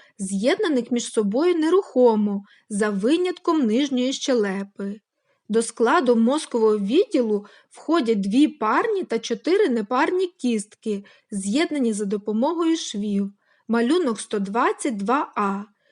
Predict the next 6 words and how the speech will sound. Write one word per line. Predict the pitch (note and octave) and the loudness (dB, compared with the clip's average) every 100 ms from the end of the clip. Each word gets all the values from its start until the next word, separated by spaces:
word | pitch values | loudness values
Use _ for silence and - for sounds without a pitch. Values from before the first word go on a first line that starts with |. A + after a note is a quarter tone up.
| _ - | _ -2
Вони | G#3+ A3 A#3 A4+ | 2 4 2 0
створюють | - G#3+ B3 C4 G#3+ G3+ - - - | -2 -2 2 4 2 -2 -12 -12 -2
надійний | A#3 G3+ C4+ C#4+ A3 G#3+ | 0 2 2 4 2 -2
захист | G3+ A#3+ G#4+ D4+ - | 0 0 0 -2 -2
головного | A3 A3+ G#3+ B3 E4+ E4 | 0 2 2 2 0 0
мозку. | D#4 D4+ B3 G#3+ - _ A3+ G#3+ | 2 2 0 -2 -8 _ -14 -14